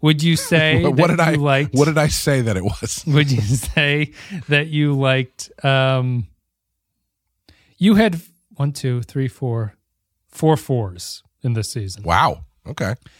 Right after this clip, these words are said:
Speaker 1: So you had
Speaker 2: Four, four out of, four out of fifteen. That's pretty impressive.
Speaker 1: It is, yeah. So going, so going, uh, in order, it was Parallax, which was the one that they look into the, uh, spatial anomaly and see themselves in the, in the
Speaker 2: Yep.
Speaker 1: distance.
Speaker 2: Mm-hmm.
Speaker 1: Eye of the Needle, which is the Romulan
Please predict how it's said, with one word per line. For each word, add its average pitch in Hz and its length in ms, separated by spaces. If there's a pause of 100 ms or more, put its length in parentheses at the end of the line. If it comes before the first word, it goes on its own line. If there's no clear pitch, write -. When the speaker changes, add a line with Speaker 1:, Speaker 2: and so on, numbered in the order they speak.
(220)
Speaker 1:
So - 140
you 131 140
had 123 180
Speaker 2:
Four, 147 180
four 165 480
out 180 140
of, 120 60
four - 320
out 180 60
of - 60
fifteen. 143 480
That's 87 180
pretty 101 200
impressive. 123 400
Speaker 1:
It 202 80
is, 123 200
yeah. 135 220
So 147 240
going, 170 480
so 147 300
going, 151 500 (100)
uh, 151 60
in 139 220
order, 143 340
it 123 60
was 117 100
Parallax, 135 1000
which 139 180
was 127 120
the 143 80
one 135 200
that 131 140
they 139 120
look 131 240
into 139 240
the, 123 220
uh, 113 160 (360)
spatial 156 440
anomaly 135 340
and 123 100
see - 140
themselves 127 720 (160)
in 135 140
the, 135 100
in 151 160
the 127 80
Speaker 2:
Yep. 135 100
Speaker 1:
distance. 139 420 (160)
Speaker 2:
Mm-hmm. - 500
Speaker 1:
Eye 160 120
of 175 160
the 151 100
Needle, 139 480 (220)
which 135 220
is 127 160
the 127 180
Romulan 131 680